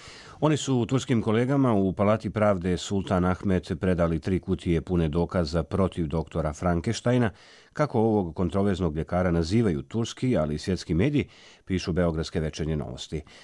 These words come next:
Dokumenti bi trebalo da ubijede turski sud u ono što istraga Eulexa već odavno pretpostavlja, da je doktor Sonmez bio glavni hirurg u grupi koja je navodila siromašne ljude iz Turske, Kazahstana, Moldavije i Azerbejdžana u kliniku Medicus kraj Prištine.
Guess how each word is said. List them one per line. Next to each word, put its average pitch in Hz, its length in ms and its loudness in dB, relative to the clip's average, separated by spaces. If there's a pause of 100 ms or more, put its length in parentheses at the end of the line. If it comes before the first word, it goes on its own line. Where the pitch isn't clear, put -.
Dokumenti 104 640 0
bi 87 200 0
trebalo 95 340 0
da 85 120 -2
ubijede 85 500 0
turski 85 380 -6
sud 123 380 0
u 87 160 2
ono 85 220 2
što 80 300 -4
istraga 78 580 -2
Eulexa 98 520 0
već 80 200 -2
odavno 80 360 0
pretpostavlja, 87 680 -2 (400)
da 135 120 2
je 107 60 2
doktor 90 340 -2
Sonmez 92 460 0
bio 92 220 0
glavni 80 280 0
hirurg 98 420 -2
u 76 140 -2
grupi 85 340 0
koja 78 200 -2
je 76 140 -2
navodila 80 460 0
siromašne 78 560 -2
ljude 92 320 -2
iz 71 200 -4
Turske, 90 400 -2
Kazahstana, 82 640 -2
Moldavije 80 580 0
i 80 140 0
Azerbejdžana 78 800 -2
u 135 100 -4
kliniku 92 380 0
Medicus 104 540 0 (340)
kraj 85 200 -2
Prištine. 69 480 -6